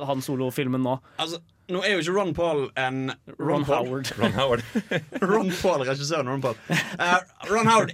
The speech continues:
Speaker 2: er jo ingen dust av en regissør.
Speaker 3: Nei.
Speaker 2: Han er jo en flink fyr.
Speaker 1: Litt uinteressant, bare.
Speaker 2: Jo, jo.
Speaker 3: Kanskje ikke Star Wars interessant. Men, eh, eh, nå mistet jeg hvor det var.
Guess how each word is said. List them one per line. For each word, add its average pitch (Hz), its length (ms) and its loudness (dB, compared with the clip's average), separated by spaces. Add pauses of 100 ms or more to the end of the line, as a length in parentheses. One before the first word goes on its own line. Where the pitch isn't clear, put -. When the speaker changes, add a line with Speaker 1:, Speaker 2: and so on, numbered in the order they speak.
Speaker 2:
er 208 220 2
jo 139 100 -2
ingen 160 480 0 (100)
dust 170 320 -2
av 120 140 0
en 110 80 -2
regissør. 113 400 -2 (100)
Speaker 3:
Nei. 80 180 -6 (200)
Speaker 2:
Han 156 100 2
er 190 120 2
jo 110 60 -8
en 107 40 -8
flink 143 180 -2
fyr. 127 140 -4 (1200)
Speaker 1:
Litt 175 160 -4
uinteressant, 123 480 -2
bare. 131 180 -2 (220)
Speaker 2:
Jo, 113 160 -4
jo. - 60 -14 (340)
Speaker 3:
Kanskje 131 220 -4
ikke 120 120 -4
Star 117 220 2
Wars 127 240 2
interessant. 139 460 -6 (340)
Men, 175 560 4
eh, 190 60 -6 (340)
eh, 135 1120 2
nå 120 120 0 (200)
mistet 117 300 -2
jeg 107 100 -2
hvor 117 80 -2
det 113 80 2
var. 107 300 2